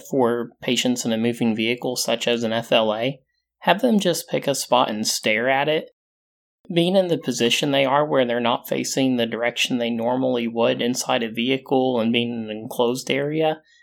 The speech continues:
can a lot of times make someone nauseous. So have them pick a spot against the wall or the doors or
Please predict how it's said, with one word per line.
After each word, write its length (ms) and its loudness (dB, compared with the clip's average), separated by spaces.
can 140 0
a 60 2
lot 180 2
of 120 -6
times 400 -2
make 240 0
someone 360 0
nauseous. 680 -2
So 460 4
have 260 0
them 140 2
pick 200 -4
a 60 -4
spot 320 2
against 360 2
the 100 0
wall 460 4
or 140 0
the 140 -2
doors 560 -4
or 260 -4